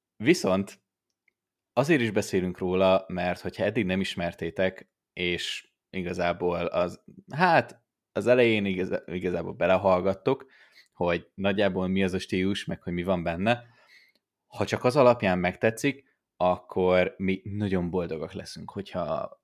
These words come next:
utána belenéztek az első év-, első-második évadokba, és akkor utána már, ha már azok megvannak, akkor fixen nem fogjátok kibírni. De nézzétek meg a harmadik évadot,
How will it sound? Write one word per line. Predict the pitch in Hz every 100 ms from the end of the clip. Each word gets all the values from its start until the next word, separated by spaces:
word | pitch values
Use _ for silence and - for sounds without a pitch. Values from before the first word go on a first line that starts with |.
| _
utána | - 90 85 87
belenéztek | 87 82 65 73 - -
az | 85
első | 82 - - 90
év-, | 87 -
első-második | - 80 - 80 - - 87 82
évadokba, | 82 90 98 95 87 - 87
és | -
akkor | 90 - 85
utána | 85 85 85
már, | 85 82 82
ha | 98 98 92 -
már | 104 98
azok | 107 104
megvannak, | 113 98 92 92 87
akkor | - -
fixen | - 92 - 85
nem | 80
fogjátok | - 87 85 -
kibírni. | - 76 76 76 82 - _ _ _ _
De | - 85
nézzétek | 82 82 82 87
meg | 82 80
a |
harmadik | 82 82 85 82 92
évadot, | 98 98 107 107